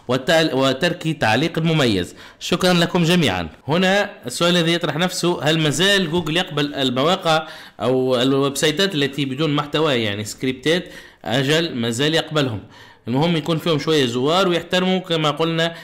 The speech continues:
السياسات السابقة اللي يكون فيهم صفحة الاتصل بنا، About Us والبريفيسي بوليسي، كما هذا السكريبت البسيط الخاص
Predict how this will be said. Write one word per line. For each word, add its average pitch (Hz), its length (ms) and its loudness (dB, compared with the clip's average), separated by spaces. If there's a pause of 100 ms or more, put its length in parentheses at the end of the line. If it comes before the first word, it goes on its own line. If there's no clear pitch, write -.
(280)
السياسات 143 800 0
السابقة 147 460 -2
اللي 127 120 0
يكون 139 200 -2
فيهم 139 200 -2
صفحة 135 340 -4
الاتصل 120 460 -4
بنا، 139 320 0
About 131 380 -2
Us 147 320 0
والبريفيسي 139 540 -4
بوليسي، 107 440 -6 (280)
كما 311 300 2
هذا 175 100 0
السكريبت 175 380 -4
البسيط 131 440 -4
الخاص 143 380 -4